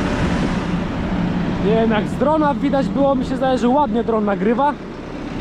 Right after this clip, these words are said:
Bo teraz nowe i dru-, nowszy model mam drona, nie czwórkę, tylko piątkę. Jestem z niego jak na razie zadowolony, tylko trzeba ogarnąć go. No, tak ładnie właśnie się prezentują lampy z Agraledu Kraver. O,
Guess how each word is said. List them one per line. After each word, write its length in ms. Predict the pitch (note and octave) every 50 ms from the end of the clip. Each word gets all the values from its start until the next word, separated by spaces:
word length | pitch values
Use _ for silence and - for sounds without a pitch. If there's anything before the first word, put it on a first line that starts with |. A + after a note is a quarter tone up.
| - -
Bo 60 | - F#3+
teraz 280 | G#3 A3 G#3+ G#3 G3 - -
nowe 320 | A#3+ C4+ C#4 C4+ C#4 C4+ B3
i 400 | - - C4+ C#4+ - G3+ F3+ -
dru-, 440 | B3+ C4+ B3 A#3+ A#3 A#3 G#3+ F#3 G#3
nowszy 380 | A3+ C4+ C#4+ - - - C4+
model 360 | B3 C4+ C#4+ A#3+ C4 B3 B3+ B3+
mam 240 | B3+ C4 C#4 C4 A#3 - - F3+
drona, 360 | F3+ A3+ B3 B3 B3+ B3+ B3+ A#3+ F3+ G3
nie 140 | A#3 C4 -
czwórkę, 400 | - - C4+ C4+ A#3+ - B3+ A#3
tylko 260 | - A#3+ - A#3+ A3
piątkę. 500 | - - C4 B3+ B3 - - - C4 B3+ - - - - - - - - - - - - - - - -
Jestem 240 | G#3 - C4 A#3
z 60 | F#3 G3
niego 200 | B3+ A#3+ B3+ A#3 - - - A#3
jak 200 | C4 D4 C#4+ -
na 100 | C4+ C#4
razie 180 | C4+ C4 B3+ A3+
zadowolony, 600 | C4+ C4 A3+ C4 A3+ B3+ C#4 C#4+ C#4+ D4 D#4 C#4+ - - - - - - - -
tylko 180 | - B3 C4+ B3+
trzeba 260 | - C4+ B3+ B3 A#3+
ogarnąć 520 | A3+ A3 F#3+ G3 F3+ D#3 C#3 C3+ B2+ A#2+ A#2+
go. 120 | - - - - - - - - - - - - - - - - -
No, 160 | D3+ C3+ B2+ A#2+ - -
tak 160 | A#3 B3 A3+
ładnie 220 | A3+ A3+ A3 A3 G#3+
właśnie 240 | G#3 G3 - - F3
się 100 | - -
prezentują 540 | - F#3+ F#3+ G3 F#3+ F3+ G3 G3 F3+ E3 D#3+ - - - -
lampy 460 | E3+ G3+ G#3+ G#3+ F3 C3 F3+ F3+ D3
z 80 | C#3 -
Agraledu 600 | F#3 G#3+ A3+ G3 G3+ G#3 G#3 G#3+ G#3 G3+ E3+ F3
Kraver. 520 | - - G3 A3+ A#3+ A#3 A#3 B3 B3 B3+ - - - - - - - - - - - - - - - - - - - -
O, 180 | C#3 C3 B2 A2+